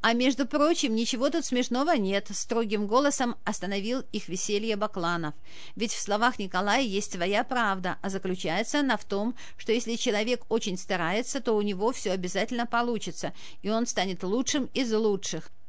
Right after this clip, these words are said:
И очень жаль, что среди вас нашёлся только один, кто старался, и для того, чтобы это заметить, не нужно быть знаменитым экспертом». «Молодец, Болотов», похвалил тренер Кольку,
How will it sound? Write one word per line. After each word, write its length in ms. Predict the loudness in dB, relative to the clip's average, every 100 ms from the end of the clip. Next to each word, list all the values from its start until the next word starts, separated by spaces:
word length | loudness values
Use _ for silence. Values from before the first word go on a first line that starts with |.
| -2
И 80 | 2
очень 420 | 4 4 4 4
жаль, 460 | 6 6 6 2 -2
что 200 | -2 0
среди 280 | 2 2
вас 320 | 4 6 6 4
нашёлся 480 | 2 2 2 2
только 500 | 4 4 4 2 2
один, 540 | 2 0 0 0 0 0 0
кто 160 | 0
старался, 760 | 2 2 4 4 2 0 -2 -2 -4
и 80 | -2
для 160 | 0
того, 380 | 4 4 4 0
чтобы 240 | 0 0
это 320 | 0 0 0 0
заметить, 600 | 2 2 2 2 0 0
не 120 | 0
нужно 360 | 0 0 0
быть 200 | 2 0
знаменитым 640 | 0 0 0 -2 -2 -2 -2
экспертом». 840 | -2 -2 -4 -2 -2 -2 -4 -4 -6 -8 -8 -8 -4
«Молодец, 500 | 2 2 4 4 4 2
Болотов», 480 | 4 4 2 -2 -4 -4
похвалил 480 | -4 -2 0 2 0
тренер 380 | -2 -2 -2 -2
Кольку, 480 | 0 0 0 -4